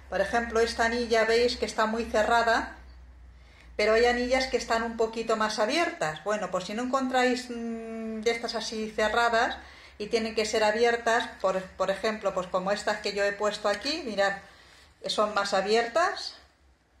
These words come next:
no importa, no pasa nada, ¿eh? Tampoco se salen, a mí al menos no se, no se me salen.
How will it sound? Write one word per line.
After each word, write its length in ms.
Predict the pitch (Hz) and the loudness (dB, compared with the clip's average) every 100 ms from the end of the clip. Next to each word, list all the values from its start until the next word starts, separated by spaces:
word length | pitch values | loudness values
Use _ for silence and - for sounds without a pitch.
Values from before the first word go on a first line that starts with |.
| _ _ _ - | _ _ _ -6
no 200 | 220 269 | 0 2
importa, 560 | 262 208 196 - 180 | 2 2 2 2 0
no 140 | 202 233 | 2 2
pasa 260 | 247 247 | 0 0
nada, 280 | 214 185 180 | 0 2 2
¿eh? 200 | 214 311 | 4 2
Tampoco 420 | 254 214 233 233 | 0 0 0 0
se 120 | 233 220 | -2 -4
salen, 440 | - 156 156 160 | -2 -2 -4 -8
a 120 | - 196 | -4 -2
mí 140 | 226 | 2
al 140 | 226 | 2
menos 300 | 226 277 311 | 2 0 0
no 120 | 262 226 | -2 -2
se, 380 | 233 208 202 202 | 0 2 0 0
no 100 | 214 | -4
se 140 | 214 | -4
me 100 | 190 | -6
salen. 440 | 175 160 156 156 | -4 -4 -4 -8